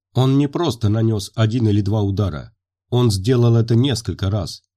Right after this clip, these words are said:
так что жертва в конце концов потеряла сознание. Энакин повёл сани дальше по уровню, периодически останавливаясь, чтобы разгрузить спайс и не вызвать лишних подозрений. Он не хотел покидать уровень.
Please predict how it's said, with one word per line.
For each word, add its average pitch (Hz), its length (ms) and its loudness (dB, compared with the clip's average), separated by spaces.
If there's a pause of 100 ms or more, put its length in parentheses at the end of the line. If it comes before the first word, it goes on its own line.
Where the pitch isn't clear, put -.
(340)
так 117 200 0
что 113 200 0
жертва 107 440 -2
в - 80 -16
конце 104 300 -2
концов 107 400 -2
потеряла 90 420 -6
сознание. 82 680 -8 (960)
Энакин 143 460 0
повёл 127 360 0
сани 127 300 -2
дальше 117 400 -2
по 104 100 -6
уровню, 104 460 -4
периодически 107 680 -2
останавливаясь, 87 840 -4
чтобы 101 320 -2
разгрузить 101 480 0
спайс 127 420 -6 (320)
и 127 100 -2
не 117 140 4
вызвать 107 380 -2
лишних 101 400 -4
подозрений. 85 640 -6 (580)
Он 135 280 2
не 135 80 2
хотел 127 440 -2
покидать 131 540 -4
уровень. 82 480 -6